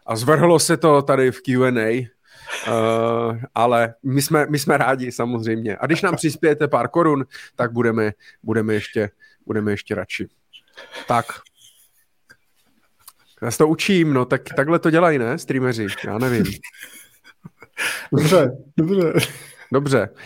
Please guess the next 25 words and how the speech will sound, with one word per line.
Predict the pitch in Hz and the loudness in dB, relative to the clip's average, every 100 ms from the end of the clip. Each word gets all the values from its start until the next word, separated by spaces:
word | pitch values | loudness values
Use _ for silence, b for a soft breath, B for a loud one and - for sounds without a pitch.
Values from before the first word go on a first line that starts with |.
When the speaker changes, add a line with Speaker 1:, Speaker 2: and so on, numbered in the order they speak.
| B B | B B
Speaker 1:
Eh, | 131 | -2
P | 127 175 190 | 4 6 6
S, | 180 226 - - - B B | 6 4 2 -4 -6 B B
eh, | 131 135 131 131 131 131 127 - 117 | 2 4 4 6 6 4 0 -6 -4
to | 127 | 2
je | 123 117 | 4 4
název | 120 123 123 131 117 - | 2 0 2 0 -2 -8
tady, | - 110 107 | -6 -4 -6
eh, | 104 - 110 | -8 -8 -8
posluchače | - 127 185 - 147 147 | -4 -2 -2 0 0 0
našeho. | 131 - 127 151 151 B B - | 0 -2 0 -2 -2 B B 0
Co | 196 | 2
inflace? | 208 202 - 247 - 113 - _ _ _ _ _ _ _ _ | 2 0 0 -2 0 -4 -4 _ _ _ _ _ _ _ _
Mimořádné | 135 143 175 170 175 175 185 | 2 4 4 4 4 2 -2
splátky | - 160 156 147 170 | -2 0 0 -2 -8
úvěru. | 151 139 147 127 95 - _ - | -4 0 2 2 -2 -10 _ -4
Pokud | 147 196 | 0 2
bude | 175 202 | 4 4
úrok | - 196 202 196 185 | 2 0 4 4 2
nižší | 170 190 - 190 | 0 0 0 -2
než | 190 196 | -2 0
inflace, | 185 180 - 190 - 120 104 117 | 0 -2 2 0 0 -6 -4 -4
nechat | 147 - 180 180 _ _ - | -4 -2 -4 -4 _ _ -14
splácet | - 131 143 143 185 | -2 0 0 0 -4
víc, | 160 170 160 - | -4 -6 -8 -16